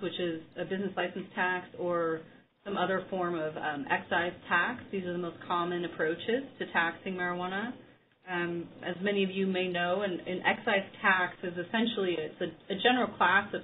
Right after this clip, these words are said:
taxes that's, um, a tax that is assessed on an activity that's happening in your jurisdiction. And a, and a business license tax is a type of excise tax.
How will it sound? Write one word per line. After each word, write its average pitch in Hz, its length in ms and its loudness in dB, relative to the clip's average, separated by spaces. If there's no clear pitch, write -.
taxes 185 520 0
that's, 165 200 0
um, 170 320 -4
a 180 40 -6
tax 208 300 -4
that 175 440 2
is 170 160 -2
assessed 175 440 -2
on 165 120 -2
an 160 80 -2
activity 160 800 -4
that's 165 120 -4
happening 170 580 0
in 175 140 0
your 170 100 0
jurisdiction. 156 800 -6
And 180 100 -4
a, 165 40 -2
and 175 220 0
a - 20 -2
business 302 400 0
license 190 360 2
tax 180 260 0
is 175 100 -6
a - 240 -8
type 185 320 0
of 165 140 -2
excise - 440 -4
tax. - 320 -6